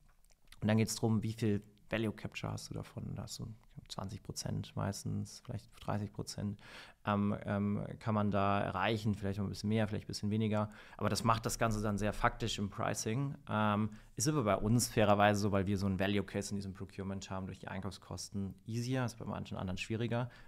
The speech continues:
dann aber auch schwieriger im Sales. So, ne? Ähm, und deshalb, so haben wir angefangen, ähm, und dann war es bei einem Kunden, war es so, „Okay, passt“, bei einem anderen Kunden,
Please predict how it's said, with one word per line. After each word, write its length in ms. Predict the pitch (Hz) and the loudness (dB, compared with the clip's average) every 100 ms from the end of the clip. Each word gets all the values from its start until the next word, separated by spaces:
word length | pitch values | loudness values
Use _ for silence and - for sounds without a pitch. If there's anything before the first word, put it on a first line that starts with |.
| - | -6
dann 120 | 92 | -2
aber 120 | 95 | 2
auch 80 | 101 | 0
schwieriger 360 | - 107 104 101 | 0 -2 0 0
im 80 | 101 | -2
Sales. 380 | - 104 - | -2 -4 -4
So, 100 | - 98 | -6 -4
ne? 320 | 104 104 - | 0 -2 -2
Ähm, 300 | - 98 101 101 - - - - | 0 2 2 0 -8 -16 -14 2
und 380 | 107 107 104 - | 6 8 6 4
deshalb, 320 | 117 139 - | 6 6 6
so 180 | 110 127 | 2 6
haben 120 | 143 | 8
wir 100 | 127 | 6
angefangen, 640 | - 151 165 165 165 185 185 - - | 4 2 4 4 4 4 0 -2 2
ähm, 400 | 120 117 120 117 | 6 8 6 4
und 220 | 113 107 | 2 6
dann 340 | 117 117 113 | 6 6 6
war 320 | 113 107 107 | 6 8 8
es 120 | 107 - | 4 0
bei 140 | - | 0
einem 260 | 107 113 110 | 0 0 0
Kunden, 340 | 117 113 104 | -2 0 0
war 80 | 104 | 0
es 100 | - | 0
so, 120 | 104 | -4
„Okay, 260 | 101 143 131 | -4 -2 0
passt“, 420 | 123 143 143 - | 2 2 2 0
bei 60 | |
einem 160 | 107 104 | 0 2
anderen 260 | 107 110 113 | 2 2 2
Kunden, 640 | - 113 110 110 107 | 0 0 2 2 2